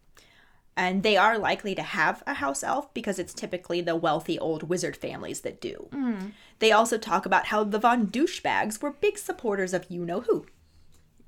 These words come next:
Speaker 2: This conversation doesn't happen in the movie at all.
Speaker 1: No.
Speaker 2: Uh, most likely because there's no need to give a verbal recap on what we just watched happen. So instead, they just streamlined it into transitioning to their arrival at the Burrow.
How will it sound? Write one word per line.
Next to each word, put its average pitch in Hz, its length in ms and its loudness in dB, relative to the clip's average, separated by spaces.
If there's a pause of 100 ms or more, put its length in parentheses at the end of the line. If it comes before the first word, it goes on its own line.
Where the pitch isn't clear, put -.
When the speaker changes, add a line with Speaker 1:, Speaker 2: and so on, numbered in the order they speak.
Speaker 2:
This 214 460 2
conversation 190 540 0
doesn't 170 340 -6
happen - 400 -8
in 226 100 -4
the 226 80 -2
movie 160 300 -6
at - 100 -12
all. 165 80 -6
Speaker 1:
No. - 140 -8 (580)
Speaker 2:
Uh, 202 200 -4
most 330 260 4
likely 240 260 4
because 208 240 0
there's 214 200 -2
no 240 160 6
need 240 360 4
to 269 120 -4
give 277 220 -2
a 254 80 -2
verbal 185 340 -2
recap 165 560 -8
on 170 160 -10
what 135 140 -10
we 170 120 -12
just 160 280 -10
watched 113 280 -10
happen. 95 540 -12
So 202 480 -4
instead, 202 520 -2
they 196 160 -2
just 180 280 -6
streamlined 175 580 -8
it 214 160 -6
into 202 220 -6
transitioning 202 840 -8
to 247 80 -8
their 240 220 -2
arrival 254 360 -6
at 330 80 -6
the 330 60 -16
Burrow. - 400 -12